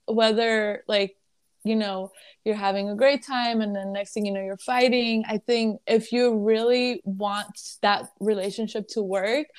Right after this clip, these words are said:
I've learned that you kind of have to work through it until, like,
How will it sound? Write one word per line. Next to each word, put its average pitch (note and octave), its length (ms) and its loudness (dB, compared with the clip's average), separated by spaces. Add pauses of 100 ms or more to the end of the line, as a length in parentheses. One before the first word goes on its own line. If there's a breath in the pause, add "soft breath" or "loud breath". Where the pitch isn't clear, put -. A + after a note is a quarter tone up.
(380 loud breath)
I've A3 240 0
learned A3 400 0
that G#3 220 -4
you G#3 100 -2
kind A3 240 -6
of B3 120 -4
have G#3+ 260 -8
to A3+ 80 -4
work G3 320 -2 (100)
through F#3+ 260 0
it E4+ 220 2 (160)
until, A3 800 -2
like, G3+ 280 -2